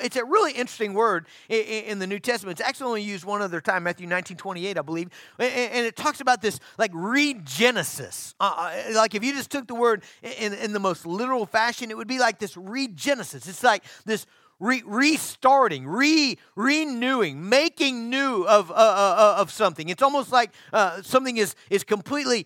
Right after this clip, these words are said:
destroyed and then made new. A-, a-, a-, and born again is the word that you normally would use for, for this. But in, in, in this passage, it is regeneration. Now, the, the question that I want you to grapple with,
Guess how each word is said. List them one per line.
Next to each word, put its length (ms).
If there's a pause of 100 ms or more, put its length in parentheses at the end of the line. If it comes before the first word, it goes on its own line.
(160)
destroyed 680
and 120
then 200
made 280
new. 560
A-, 60
a-, 320
a-, 260
and 220
born 480
again 560
is 200
the 120
word 320
that 140
you 300 (200)
normally 880 (240)
would 220
use 420
for, 420 (200)
for 180
this. 220
But 160
in, 120
in, 220
in 140
this 160
passage, 480
it 160
is 320
regeneration. 760
Now, 220 (240)
the, 140
the 180
question 460
that 140
I 120
want 280
you 60
to 80
grapple 360
with, 220